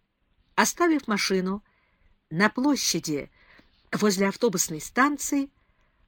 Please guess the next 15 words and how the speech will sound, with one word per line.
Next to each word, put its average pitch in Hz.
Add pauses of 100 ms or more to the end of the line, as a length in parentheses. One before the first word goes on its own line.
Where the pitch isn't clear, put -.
(180)
он 233
долго 330
бродил 262
по 208
тихим 233
тенистым 190
улицам, 226
в 196
отличие 208
от 175
Буэнос-Айреса, 254 (640)
имеющим 247
номера 262 (440)
вместо 185
названий. 151